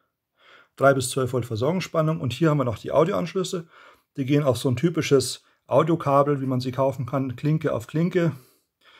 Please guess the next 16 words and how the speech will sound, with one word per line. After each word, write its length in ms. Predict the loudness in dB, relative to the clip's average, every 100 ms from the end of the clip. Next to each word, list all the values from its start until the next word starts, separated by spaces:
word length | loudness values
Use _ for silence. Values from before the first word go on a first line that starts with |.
| -20 _ -6
Kann 120 | -4
man 80 | 0
im 120 | 0
Geschäft 340 | 0 0 0
kaufen. 500 | 2 4 4 -2 -6 -12 _ _ _ -8
Und 400 | -2 -2 -2 -8 _ -20 -20 _
ich 80 | 4
habe 140 | 4
jetzt 100 | 0
hier 160 | -2 0
die, 260 | 0 -2 -4 -14 _ _ _ -6
äh, 240 | -4 -4 -6 _ _ _
Anschlüsse 420 | -10 -4 -4 -4
eben 180 | -4 2
ganz 240 | 2 2
deutlich 440 | 0 -2 -2 -10